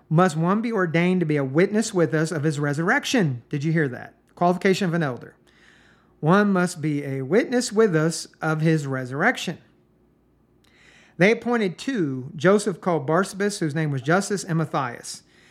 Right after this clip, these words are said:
And they prayed and said, "Lord, which knoweth the hearts of all men, show whether of these two thou hast chosen, that he may, may take part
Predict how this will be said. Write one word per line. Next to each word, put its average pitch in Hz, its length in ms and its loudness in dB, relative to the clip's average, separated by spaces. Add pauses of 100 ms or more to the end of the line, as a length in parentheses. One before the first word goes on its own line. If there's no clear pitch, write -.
(240)
And 180 120 4
they 175 100 4
prayed 180 680 -2 (240)
and 165 180 4
said, 165 220 4
"Lord, 196 520 4 (200)
which 160 200 2
knoweth 180 200 4
the 156 80 -6
hearts 185 260 2
of 160 80 -4
all 175 120 2
men, 190 260 2
show 220 380 2
whether 220 380 4
of 180 200 0
these 196 220 2
two 202 260 -4
thou 175 180 2
hast 180 180 -2
chosen, 147 400 -4
that 156 160 0
he 175 80 0
may, 170 320 -2
may 165 160 0
take 147 300 -4
part 196 340 2